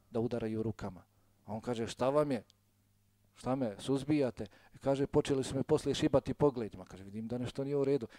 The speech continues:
Htio sam im da odgovorim, ali vidim da nije u redu, pa sačekat ću. Kad sam završio namaz,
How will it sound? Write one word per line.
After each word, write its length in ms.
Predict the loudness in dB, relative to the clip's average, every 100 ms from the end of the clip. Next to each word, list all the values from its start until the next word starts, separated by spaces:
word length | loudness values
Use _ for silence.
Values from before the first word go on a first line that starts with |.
| -10
Htio 320 | -4 6 6
sam 220 | 6 2
im 80 | 2
da 100 | 4
odgovorim, 480 | 4 6 8 8 6
ali 140 | 2
vidim 220 | 0 -4
da 80 | -4
nije 120 | 0
u 60 | 2
redu, 160 | 0 0
pa 140 | -6
sačekat 440 | -4 -6 -6 -12 -14
ću. 120 | -14 -18 _ -20 _ _ _
Kad 140 | -10
sam 240 | -8 -8 -8
završio 460 | -6 -4 -4 -4 -4
namaz, 420 | -4 -4 -8 -10